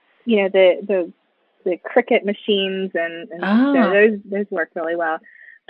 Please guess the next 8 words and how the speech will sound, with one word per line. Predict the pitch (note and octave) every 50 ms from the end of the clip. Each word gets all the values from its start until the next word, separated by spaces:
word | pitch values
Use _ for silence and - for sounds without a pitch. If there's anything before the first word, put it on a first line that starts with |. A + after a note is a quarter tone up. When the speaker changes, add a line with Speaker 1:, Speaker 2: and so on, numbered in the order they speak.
| -
Speaker 1:
Plus, | - D#4 E4 F4 E4+ E4 - - - _ -
um, | B3 A#3+ A#3 A3+ A3 G#3+ G#3+ G#3 - _ _ _ _ _ _ _ _ _
it, | - B3+ B3+ - -
and | C4+ C4+ C#4
it, | C#4 C#4 C4 - _ - A3+
this | - D4+ - -
isn't | F4+ F#4 D#4+ F#4+ F#4 E4+ C#4+ - - -
always | A#3+ B3 B3+ B3 A#3 A3+ A3 G3+ F#3+ G3 G3+ G#3